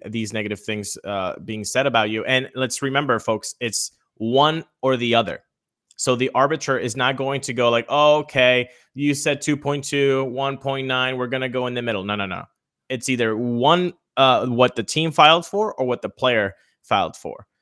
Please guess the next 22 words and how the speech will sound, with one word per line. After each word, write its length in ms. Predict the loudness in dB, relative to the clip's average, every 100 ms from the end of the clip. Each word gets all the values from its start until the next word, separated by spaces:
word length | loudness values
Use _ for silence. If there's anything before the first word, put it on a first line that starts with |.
| -8
So 160 | -2
when 220 | 0 0 0
there 140 | -2
is 200 | -2 -2
such 180 | -2 -2
a 60 | -6
big 360 | -4 -2 -2
discrepancy, 520 | -2 -2 -2 -2 -8
for 140 | -6 -6
example, 360 | -2 -2 -2
with 140 | -2 -2
the 120 | -2
Yandy 260 | -4 -4 -4
Diaz 320 | 0 -2 -2
one, 160 | -8 -4
five 260 | -2 -2
point 200 | -4 -8
five 320 | 0 2 2
to 100 | -2
six 240 | -8 -8 -8
point 280 | -10 -12 -8
three, 340 | -4 -4 -4